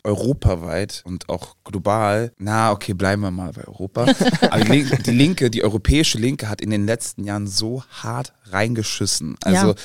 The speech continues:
Speaker 1: dass, dass es gerade auch so ein, so einen krassen, so eine krasse Verschiebung nach rechts gibt.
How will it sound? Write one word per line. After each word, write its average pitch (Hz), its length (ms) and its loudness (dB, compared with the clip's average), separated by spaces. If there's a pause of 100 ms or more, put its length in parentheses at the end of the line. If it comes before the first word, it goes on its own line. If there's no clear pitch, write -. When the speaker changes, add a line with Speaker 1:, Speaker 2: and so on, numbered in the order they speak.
(120)
Speaker 1:
dass, - 340 0 (280)
dass 104 280 -2
es 110 200 -2
gerade 104 400 0
auch 95 100 -4
so 107 200 -2
ein, 101 120 -4 (540)
so - 120 -12
einen 101 60 -6
krassen, 135 500 0
so 117 120 -6
eine 107 80 -2
krasse 120 340 -4
Verschiebung 151 580 -2
nach 110 240 -2
rechts - 320 -2
gibt. 87 240 -6